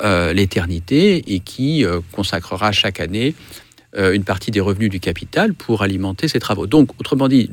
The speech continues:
c'est un faux problème, puisque dans, si cela advenait, cela veut dire que l'État aurait cette charge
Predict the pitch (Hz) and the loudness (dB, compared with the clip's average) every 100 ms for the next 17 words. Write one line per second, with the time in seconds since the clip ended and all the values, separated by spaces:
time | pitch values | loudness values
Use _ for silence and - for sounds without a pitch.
0 | - - - 98 110 - 190 185 113 - | -6 -12 -8 -6 -4 0 2 2 2 0
1 | 101 123 - - - - 190 - - 123 | 2 2 0 -8 -12 -2 0 0 0 4
2 | 110 95 98 123 214 254 - - - - | 4 4 2 4 6 4 -2 -14 -14 2
3 | 113 104 107 139 131 104 107 110 - 123 | 4 6 4 2 4 4 4 2 4 4
4 | 107 110 98 110 101 - 92 - 104 - | 4 2 0 2 2 2 0 2 2 0